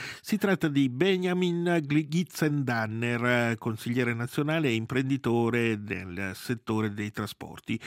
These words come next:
Uno che, come dice lui stesso, è stanco di vedere i propri camion fermi in colonna, bloccati ogni giorno nel traffico. Ma sentiamo il contributo di Luca Beti.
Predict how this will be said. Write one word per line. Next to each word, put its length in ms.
Uno 200
che, 140
come 240
dice 240
lui 140
stesso, 500
è 40
stanco 760
di 160
vedere 360
i 80
propri 300
camion 380
fermi 560
in 160
colonna, 560
bloccati 560
ogni 300
giorno 420
nel 200
traffico. 520
Ma 160
sentiamo 340
il 60
contributo 640
di 100
Luca 260
Beti. 400